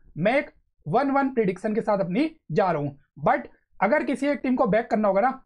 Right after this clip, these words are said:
slightly maybe हो सकता है मेरे according इक्वाडोर ये मैच निकाल ले, लेकिन अगर इक्वाडोर ये मैच निकालेगी मेरे according, वो उनकी एक नैरो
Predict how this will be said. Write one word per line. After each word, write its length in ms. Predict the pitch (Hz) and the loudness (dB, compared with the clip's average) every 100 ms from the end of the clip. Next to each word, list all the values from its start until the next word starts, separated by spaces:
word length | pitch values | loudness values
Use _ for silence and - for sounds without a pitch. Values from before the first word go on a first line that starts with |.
| _ | _
slightly 480 | - 214 262 254 330 294 | -6 -2 0 2 0 2
maybe 280 | 233 285 233 | 0 0 2
हो 100 | 226 | 0
सकता 280 | 247 226 262 | 0 -2 0
है 60 | 247 | 0
मेरे 200 | 220 240 | 2 0
according 340 | 233 226 240 | 0 0 -2
इक्वाडोर 380 | 202 208 208 220 | -2 0 2 0
ये 100 | 214 | 0
मैच 200 | 214 202 | 0 0
निकाल 280 | 202 175 190 | -2 -2 0
ले, 140 | 285 294 _ - | 0 -2 _ -6
लेकिन 400 | 170 226 320 269 - _ 190 | -2 0 0 0 -4 _ 0
अगर 200 | 240 294 | 2 0
इक्वाडोर 380 | 226 262 262 | 0 0 0
ये 80 | 262 | 0
मैच 220 | 262 254 | 0 0
निकालेगी 420 | 233 214 196 233 262 | 0 0 0 0 0
मेरे 180 | 233 | 2
according, 320 | 233 226 226 277 - | 2 0 0 -4 -4
वो 140 | 170 | 0
उनकी 200 | 240 233 | 0 0
एक 180 | 254 262 - | -2 -2 -6
नैरो 580 | 143 156 202 262 277 | -8 -2 0 0 -2